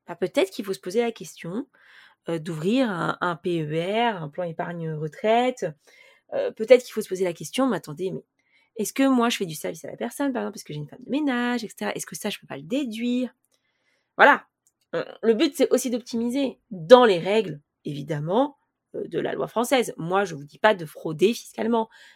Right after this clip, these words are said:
Euh, c'est pas, c'est pas bien, d'accord ? Mais l'idée, c'est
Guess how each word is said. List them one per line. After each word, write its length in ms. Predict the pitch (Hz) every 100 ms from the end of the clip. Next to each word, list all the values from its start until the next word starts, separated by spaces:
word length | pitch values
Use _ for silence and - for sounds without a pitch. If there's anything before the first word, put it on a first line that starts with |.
| _ -
Euh, 40 | -
c'est 240 | - -
pas, 360 | - - - 156
c'est 160 | -
pas 120 | 160 208
bien, 220 | 220 208
d'accord ? 420 | - - 185 233 _ _ _
Mais 240 | 185 190 185
l'idée, 600 | 185 180 175 214 285 311 _ _
c'est 540 | - - 208 226 277